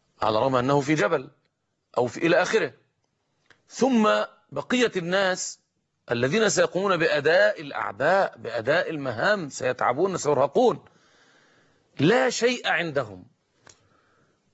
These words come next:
البعض ينام على الأرض، البعض ليس عنده حمام إلا شيء يتعب القلب ويرهق النفس، يكون عذاب كعذاب القبر وهو داخل يقضي حاجته،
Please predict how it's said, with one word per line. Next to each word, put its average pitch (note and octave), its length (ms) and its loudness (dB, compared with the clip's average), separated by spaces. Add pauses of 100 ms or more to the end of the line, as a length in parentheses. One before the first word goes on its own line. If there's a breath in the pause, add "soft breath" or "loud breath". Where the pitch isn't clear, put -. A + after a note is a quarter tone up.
(420)
البعض F3 360 2
ينام D#3 300 0
على B2+ 120 0
الأرض، A#2+ 360 -6 (460)
البعض D3+ 460 0
ليس D#3+ 280 -4
عنده C3+ 440 0
حمام C#3 440 -2 (120)
إلا C#3+ 280 -2
شيء D#3 360 0 (460 soft breath)
يتعب D#3+ 540 0
القلب D3 560 -2 (640)
ويرهق D#3+ 600 2
النفس، D#3 600 -4 (420)
يكون D#3+ 300 0
عذاب E3+ 500 2
كعذاب C#3+ 420 -4
القبر C#3 400 -4 (340 soft breath)
وهو C#3+ 160 2
داخل D#3 320 0
يقضي C3 460 -4
حاجته، C3+ 520 -2